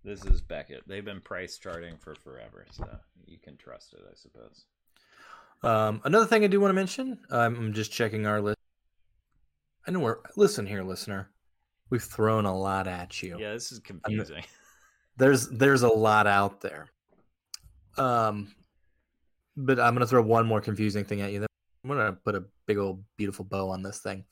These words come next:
Speaker 2: Um, you can go straight to Topps. So Topps is the exclusive licensor of Topps Star Wars trading cards, which we probably should have mentioned a long time ago.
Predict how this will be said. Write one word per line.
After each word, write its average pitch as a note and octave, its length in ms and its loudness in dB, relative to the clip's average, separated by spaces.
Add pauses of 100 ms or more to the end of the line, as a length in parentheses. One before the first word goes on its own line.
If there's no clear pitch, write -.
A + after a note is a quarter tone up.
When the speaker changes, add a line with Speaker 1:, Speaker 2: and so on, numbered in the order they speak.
(400)
Speaker 2:
Um, A#2 300 4
you E3 100 -4
can D4 140 -2
go A#3+ 100 4
straight C3+ 300 2
to A#2+ 80 -6
Topps. - 680 -4
So - 200 -4
Topps G3+ 360 -2
is D3+ 180 0
the C#3+ 120 0
exclusive C3+ 720 -2
licensor G#2+ 640 0
of G2 400 -4
Topps G2+ 280 -2
Star G2+ 140 0
Wars G2+ 200 -4
trading G2 300 -6
cards, G2+ 340 -6
which - 180 -16
we - 80 -16
probably G2 280 -8
should G#2 140 -12
have G2 100 -12
mentioned G2 300 -12
a G2+ 40 -10
long G2+ 160 -10
time G#2 240 -12
ago. G2+ 220 -6